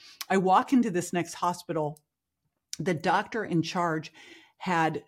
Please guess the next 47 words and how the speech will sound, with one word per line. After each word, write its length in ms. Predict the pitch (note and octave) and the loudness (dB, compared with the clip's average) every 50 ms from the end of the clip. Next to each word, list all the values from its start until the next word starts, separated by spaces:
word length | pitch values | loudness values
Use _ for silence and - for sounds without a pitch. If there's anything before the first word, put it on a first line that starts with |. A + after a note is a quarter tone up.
| _ _ _ _ _ _ _ _ _ _ _ - | _ _ _ _ _ _ _ _ _ _ _ 2
in 140 | F#3+ F#3+ F#3 | 4 4 4
the 80 | F3+ | 4
middle 380 | F3+ F3 F#3+ A3+ C4 D4+ D#4 D4+ | 4 4 4 4 4 2 2 0
of 60 | A3+ | 0
the 80 | A3 G3+ | 0 0
night, 440 | G3 F3 D#3+ D3 C3+ C#3 - - | 2 2 2 2 0 -2 -6 -8
gotten 340 | D3+ E3+ E3 D#3+ - E3+ D#3 | -4 -2 -2 -2 0 -2 -4
five 440 | D3+ - - - F#3+ G3 A3 B3+ B3 | -4 -4 -2 0 0 2 0 0 -4
surgical 500 | - - A3 G3 F#3 - F3 - D#3 C#3+ | -4 -2 -2 -2 -2 -2 -6 -6 -6 -6
teams 400 | - - - C#3+ C3+ C3 C3+ - - - | -6 -6 -4 -2 -2 -2 -2 -4 -4 -2
on 180 | C#3+ C#3+ C#3+ | 0 0 0
board, 340 | C#3 C#3+ C#3 C3+ C#3 C#3 - - | 0 -2 -2 -2 -4 -6 -4 -2
gotten 420 | - F3 - - F3 E3+ D#3+ E3 - | -2 -2 -2 0 -2 -2 -2 -2 -2
a 120 | E3 D#3 | -2 -2
stint 600 | D3 - - - - - A#3+ B3+ B3+ C4 - - _ _ _ D#3+ | -2 -2 -6 -8 -2 0 2 2 2 2 -2 -8 _ _ _ -4
that 280 | D#3+ F3 E3 D3+ - | -2 0 0 -2 -2
was 200 | D#3+ D#3+ D#3+ E3 | -2 -2 0 2
no 200 | E3+ F3 F#3+ G#3+ | 2 2 2 2
longer 340 | A#3+ B3+ B3+ A3+ A3+ G3 G3 | 2 2 2 2 2 0 0
even 220 | F3+ E3 D3+ D#3+ | 0 0 0 0
available, 420 | D3+ C#3+ E3 E3 E3+ E3 D3+ D3+ C#3+ | 0 0 2 2 0 0 0 -2 -2
had 100 | C#3+ C3+ | -2 0
been 160 | D3+ D3+ D3 | 2 0 0
part 200 | D3 - F#3 F#3 | 0 -2 -4 -2
of 60 | E3 | -4
a 60 | E3 | -6
trial. 580 | - - - - F3+ D#3+ C#3+ B2+ B2 C3+ D3 - - - - _ _ _ _ _ - | -8 -8 -4 -2 -2 0 0 0 -2 -2 -4 -8 -12 -20 -20 _ _ _ _ _ -4
He'd 180 | F3+ E3+ D3+ | -4 -2 0
gotten 340 | - G3 F#3 F3 - D#3+ E3 | 2 2 2 2 4 2 2
that 260 | D3+ G3 A#3+ B3 - | 4 2 0 -2 -4
flown 400 | - - - F3 D#3 D3 C3+ C3 | -8 -6 -2 0 0 0 0 0
in, 280 | B2 A#2+ A#2+ C3+ E3 - - | -2 -2 -2 -2 -2 0 4
and 100 | G#3 B3 | 6 6
he 60 | B3+ | 6
walks 380 | B3+ B3 B3+ D4 - - - - | 6 4 0 -2 -2 -4 -4 -6
up 120 | A3+ - | -6 -6
to 100 | - - | -4 -2
me. 180 | G3+ G3 F3 D#3+ | 0 2 2 2
I 80 | D#3 F3 | 2 0
find 240 | - C#4 D4 C#4 | 2 4 6 6
this 160 | B3+ G3 - - | 6 4 4 0
all 160 | E3 D#3+ D#3+ | -2 0 0
out 200 | D3+ D3 - - | 0 0 0 0
later. 240 | C#3+ C#3+ C3+ C3 C3+ | -2 -2 -2 -2 -4
This 180 | C#3 D3+ - | -6 -6 -6
guy's 280 | - G3 F#3+ F#3 F3+ - | -4 -4 -2 -2 -2 -4
like, 300 | D3 C#3 C#3 - - | -4 -6 -6 -10 -16